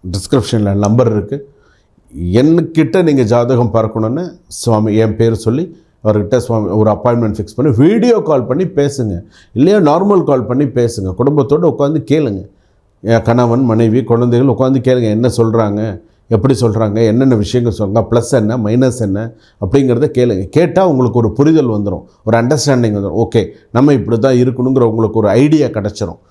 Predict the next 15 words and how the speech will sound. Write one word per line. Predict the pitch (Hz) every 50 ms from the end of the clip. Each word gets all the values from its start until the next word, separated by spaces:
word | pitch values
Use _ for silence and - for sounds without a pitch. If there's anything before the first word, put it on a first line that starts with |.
| _ _ _
So, | _ - - -
அதுக்கு | - 107 117 127 165 160 156 123
தகுந்த | 131 135 131 156 143 143
மாதிரி | 131 123 135 160 165
உங்க | 123 110 107
லைஃப்பை | 104 110 120 123 - 117 92 -
பரிகாரம் | 120 117 117 98 110 107 107 107
பண்ணி, | 101 98 104 113 113 - _ - _ _
அதுக்கு | - 123 139 160 143 120
தகுந்த | 139 135 139 135 135 131
மாதிரி | 135 139 123 104
போனீங்கன்னா, | 113 110 107 104 104 107 107
உங்க | - - 92 104 107
வாழ்க்கையில | 104 113 120 123 117 - 120 113 107
நீங்களும் | 107 117 117 127 156 208 208 -